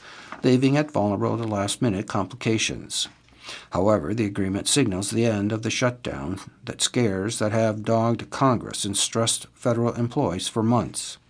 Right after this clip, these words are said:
Every year, Congress has to pass twelve individual spending bills to fund the government over the long term. Lawmakers passed six of them earlier this month. The outstanding bills concern defense, financial services, and general government,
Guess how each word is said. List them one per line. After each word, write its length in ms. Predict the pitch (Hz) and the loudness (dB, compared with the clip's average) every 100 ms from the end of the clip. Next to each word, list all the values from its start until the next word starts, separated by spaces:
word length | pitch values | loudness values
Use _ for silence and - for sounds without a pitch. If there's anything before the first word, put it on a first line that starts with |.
| _ - - - - - | _ -20 -14 -12 -10 0
Every 220 | 180 214 | 2 6
year, 300 | 156 131 156 - | 8 8 4 -2
Congress 400 | - 104 107 120 | 0 2 2 2
has 240 | 107 107 - | 2 0 -2
to 100 | 104 | -2
pass 320 | 107 104 - | 0 0 0
twelve 340 | - 104 107 | 0 2 2
individual 480 | 110 113 117 113 117 | 2 2 0 0 0
spending 460 | - - 120 90 80 | 0 0 2 2 -2
bills 400 | 65 65 98 - | -8 -6 -6 -4
to 100 | 120 | -4
fund 240 | 120 107 | 0 0
the 40 | 107 | 2
government 480 | 120 113 104 107 107 | 2 2 2 -2 -2
over 180 | 104 113 | -6 -2
the 100 | 113 | 2
long 300 | 127 120 104 | 4 4 2
term. 440 | 87 65 - - - | -4 -8 -12 -18 -20
Lawmakers 640 | - 85 92 82 107 101 - | -8 -4 -4 -4 -4 -4 -2
passed 320 | 117 98 - | -2 0 0
six 240 | - - | 0 0
of 100 | 85 | -4
them 220 | 90 101 | -4 -2
earlier 360 | 147 165 107 110 | 2 2 2 0
this 280 | 117 120 143 | 2 2 4
month. 340 | 143 123 - - _ _ _ _ _ _ _ _ _ _ - - - - - | 4 4 0 -20 _ _ _ _ _ _ _ _ _ _ -20 -18 -18 -12 2
The 120 | 170 | 4
outstanding 600 | 175 170 - 214 233 208 | 4 2 2 4 6 6
bills 340 | 131 123 123 - | 6 4 4 2
concern 520 | 127 120 123 120 120 | 0 2 4 4 4
defense, 640 | 123 - 147 82 - - | 2 2 2 2 -4 -4
financial 460 | - 98 90 98 113 | -2 -2 -2 -2 -2
services, 560 | - 160 110 90 120 | 2 2 2 0 0
and 160 | 131 127 | 2 2
general 320 | 143 135 135 | 4 4 4
government, 540 | 127 151 175 165 - | 2 2 0 -4 -10